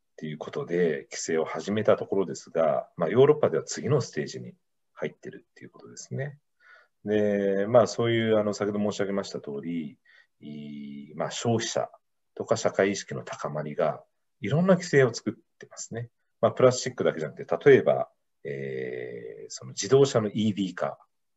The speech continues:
えー、電気自動車に移すっていうことも、えー、例えばドイツでは二千三十年、えー、フランスでは二千四十年までに新しく売られる車はイーブイにすることとかですね、そういった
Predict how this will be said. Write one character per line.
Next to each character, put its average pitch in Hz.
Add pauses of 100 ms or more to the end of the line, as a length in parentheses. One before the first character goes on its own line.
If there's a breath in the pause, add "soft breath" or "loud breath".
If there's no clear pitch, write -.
(100)
え 80
ー、 78
電 107
気 -
自 107
動 107
車 123
に 151
移 120
す -
っ -
て -
い -
う -
こ -
と 69
も、 90 (380)
え 78
ー、 92
例 143
え 123
ば 95
ド 113
イ 127
ツ -
で 73
は 67
二 67
千 -
三 69
十 67
年、 62 (500 loud breath)
え -
ー、 -
フ 107
ラ 110
ン 110
ス -
で 165
は 147
二 78
千 73
四 69
十 131
年 60 (520)
ま 85
で 80
に 113
新 123
し -
く 87
売 78
ら 73
れ 73
る -
車 76
は 135 (240)
イ 87
ー 76
ブ 73
イ 69
に 67
す -
る -
こ -
と -
と -
か -
で -
す -
ね、 73
そ -
う 135
い 131
っ 131
た 117